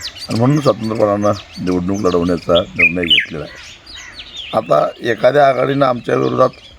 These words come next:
उमेदवारच उभा करायचा नाही असं ठरवलं, तर तो त्यांचा प्रश्न आहे. उलट दोन्ही आघाडींनी तसा निर्णय घेतला तरीही आम्ही त्याचं स्वागतच करू, परंतु आता शेतकरी चळवळीच्या पलीकडं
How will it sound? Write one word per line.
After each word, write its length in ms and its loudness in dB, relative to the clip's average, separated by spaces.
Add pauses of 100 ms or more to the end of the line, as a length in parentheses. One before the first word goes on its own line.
(320)
उमेदवारच 440 2
उभा 180 4
करायचा 360 0 (540)
नाही 220 2
असं 200 2
ठरवलं, 420 0
तर 400 -8
तो 140 -6
त्यांचा 380 -2
प्रश्न 380 -4
आहे. 220 -2 (2250)
उलट 180 4 (420)
दोन्ही 340 4
आघाडींनी 540 2
तसा 200 2
निर्णय 460 -2
घेतला 280 2
तरीही 340 0
आम्ही 180 0
त्याचं 240 -2
स्वागतच 540 -2
करू, 280 -4 (840)
परंतु 420 2 (880)
आता 380 2 (560)
शेतकरी 460 -2
चळवळीच्या 480 2
पलीकडं 420 0